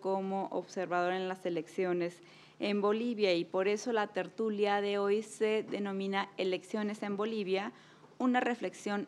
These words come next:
en derecho comparado. Agradezco la presencia del magistrado José Luis Ceballos Daza. Bienvenido, magistrado.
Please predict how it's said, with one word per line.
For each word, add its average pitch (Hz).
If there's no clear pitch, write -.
en 196
derecho 175
comparado. 180
Agradezco 220
la 240
presencia 220
del 220
magistrado 202
José 202
Luis 180
Ceballos 185
Daza. 190
Bienvenido, 196
magistrado. 185